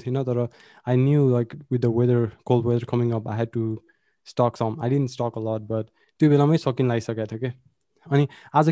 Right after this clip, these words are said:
केसम्म देख्यो भने, अभि, um, I saw some people actually, uh, it was on social media, uh, someone posted that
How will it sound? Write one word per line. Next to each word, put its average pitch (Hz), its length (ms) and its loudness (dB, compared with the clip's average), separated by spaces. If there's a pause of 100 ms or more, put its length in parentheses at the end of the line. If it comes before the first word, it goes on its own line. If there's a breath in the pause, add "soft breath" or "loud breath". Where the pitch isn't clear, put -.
केसम्म 170 380 2
देख्यो 139 220 -2
भने, 120 160 0
अभि, 135 220 0 (440 soft breath)
um, 117 320 -4
I 131 100 -2
saw 131 400 0
some 120 240 -8
people 127 320 -2
actually, 117 540 -2 (180)
uh, 123 320 -4
it 123 140 0
was 117 160 0
on 113 260 -4 (180)
social 120 280 -6
media, 113 360 -2 (480 soft breath)
uh, 127 100 -12
someone 113 280 -6
posted 113 400 -8
that 104 200 -6